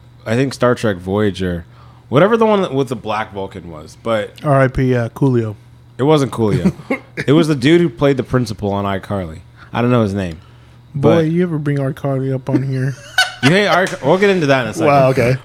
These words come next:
Speaker 1: But, um, but no, he, he plays the black Vulcan, and there's an episode where he's like, "Ah, I gotta fuck, 'cause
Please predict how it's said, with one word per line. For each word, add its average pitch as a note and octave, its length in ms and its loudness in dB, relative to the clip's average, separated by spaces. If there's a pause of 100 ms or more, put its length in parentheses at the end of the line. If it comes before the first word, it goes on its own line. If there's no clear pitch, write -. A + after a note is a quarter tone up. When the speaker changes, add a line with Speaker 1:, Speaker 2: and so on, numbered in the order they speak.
Speaker 1:
But, E3 340 2
um, C#3+ 460 0
but C#3 140 2
no, C#3+ 320 2
he, C#3+ 380 2
he B2 80 -6
plays E3 280 2
the D3+ 60 -2
black C3+ 240 2
Vulcan, B2+ 260 0
and A#2+ 80 0
there's B2+ 160 2
an C#3 80 -4
episode B2 320 -4
where A#2 80 -2
he's G#2 140 -4
like, F#2+ 220 -6
"Ah, F2+ 200 -10
I - 60 -10
gotta E2 180 -10
fuck, - 400 -12 (120)
'cause E2+ 380 -10